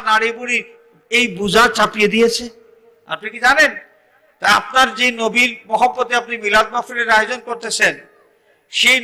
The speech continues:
নবীজি যে নামাজের কারণে এত জুলুম নির্যাতন সহ্য করলেন, কোথায়? আপনার তো এই কাজের সাথে কোনো সম্পর্ক নেই। আশিকে রসুল বেনামাজি হইতে পারে না, আশিকে রসুল কি হইতে পারে না? বেনামাজি হইতে পারে না।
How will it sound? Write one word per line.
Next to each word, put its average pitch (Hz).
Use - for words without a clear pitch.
নবীজি 233
যে 247
নামাজের 226
কারণে 233
এত 233
জুলুম 226
নির্যাতন 233
সহ্য 294
করলেন, 247
কোথায়? 226
আপনার 233
তো 254
এই 220
কাজের 220
সাথে 220
কোনো 202
সম্পর্ক 185
নেই। 143
আশিকে 359
রসুল 277
বেনামাজি 233
হইতে 226
পারে 185
না, 151
আশিকে 240
রসুল 233
কি 233
হইতে 240
পারে 220
না? 160
বেনামাজি 277
হইতে 262
পারে 240
না। 196